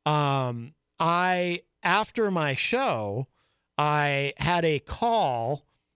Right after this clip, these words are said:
with a certain individual, and then I, uh, I got back, not, not on the air, of course, because there was another program, uh, program running, obviously. Uh, but I did just go back on, uh, the Facebook for a few minutes and just kind of cleared some things up.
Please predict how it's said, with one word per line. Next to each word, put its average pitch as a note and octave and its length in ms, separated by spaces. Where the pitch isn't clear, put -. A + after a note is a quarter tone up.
with D3 200
a D3+ 100
certain D#3+ 320
individual, C3+ 680
and D3 220
then D3+ 560
I, D3 300
uh, C#3 260
I D3+ 120
got E3+ 280
back, D#3+ 340
not, A3 280
not A3+ 220
on F#3 160
the D#3+ 160
air, F#3 180
of B2+ 100
course, A#2+ 300
because C#3 300
there C#3 100
was B2+ 140
another C3+ 280
program, C#3 640
uh, C3 280
program C3+ 440
running, A2+ 320
obviously. A#2+ 680
Uh, C3 180
but C#3 140
I C#3+ 100
did D#3 160
just C#3+ 220
go D3+ 100
back C#3 300
on, B2+ 280
uh, A#2 140
the A#2+ 140
Facebook C#3+ 560
for B2+ 180
a A2 60
few B2 180
minutes A2+ 320
and A#2 160
just A#2+ 220
kind C#3 180
of A#2+ 180
cleared E3+ 400
some C3 200
things A2+ 280
up. A2 220